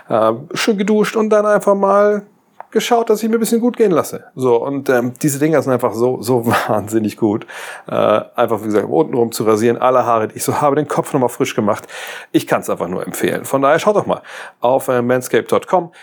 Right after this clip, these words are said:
Ähm, es gibt da auch ein Special nur für Europa gerade, äh, ne, aber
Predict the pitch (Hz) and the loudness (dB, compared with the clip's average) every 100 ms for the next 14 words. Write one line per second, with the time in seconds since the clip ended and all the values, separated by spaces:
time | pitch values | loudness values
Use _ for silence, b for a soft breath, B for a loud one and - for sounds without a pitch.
0 | B B 131 113 117 123 - - _ - | B B -6 -4 -4 -6 -8 -14 _ -12
1 | - 127 - - 151 120 - 120 - 180 | -4 -2 -2 0 2 2 0 -4 -2 0
2 | 170 175 151 180 214 214 156 127 175 190 | 2 0 0 2 2 4 2 4 4 2
3 | 147 135 131 135 131 127 110 110 113 110 | 0 2 0 2 2 2 2 0 0 0
4 | 127 135 120 110 87 - 113 127 123 | 0 -2 -6 -10 -10 -4 0 2 0